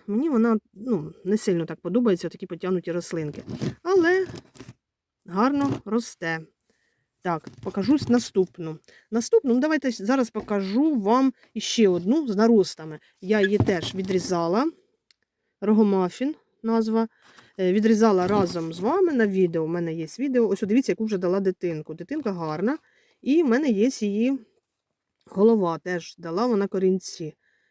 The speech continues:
Ну, я її не приготувала. Так, її да-, вона далеко, я її не найду зараз. Теж є голова.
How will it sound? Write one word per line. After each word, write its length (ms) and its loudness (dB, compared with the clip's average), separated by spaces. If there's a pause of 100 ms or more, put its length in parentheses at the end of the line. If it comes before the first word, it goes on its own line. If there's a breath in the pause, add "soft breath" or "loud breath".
Ну, 80 -2
я 140 4
її 140 4
не 80 0
приготувала. 800 -4 (1600)
Так, 220 -6
її 160 0
да-, 160 2
вона 200 4
далеко, 380 0
я 140 -2
її 120 -4
не 120 -4
найду 300 0
зараз. 420 -2 (380 soft breath)
Теж 260 2
є 220 4
голова. 440 -2